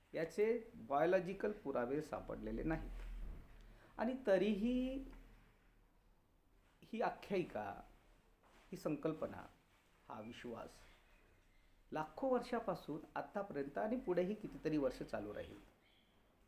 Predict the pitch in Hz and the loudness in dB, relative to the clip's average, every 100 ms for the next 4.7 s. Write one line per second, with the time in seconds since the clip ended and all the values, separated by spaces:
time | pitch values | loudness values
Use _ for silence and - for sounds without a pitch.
0 | _ _ _ _ _ 415 415 359 240 269 | _ _ _ _ _ 0 2 4 2 2
1 | - - 226 311 311 - 196 - 160 - | 2 4 4 2 2 2 0 2 2 2
2 | 143 123 107 113 113 139 - - - - | -2 0 0 -2 -4 -6 -10 -20 -8 -4
3 | 196 185 - 214 - 135 143 240 220 - | -2 -2 0 -2 -2 -2 2 4 4 2
4 | 160 143 123 127 104 107 | 0 0 -2 -2 -2 -4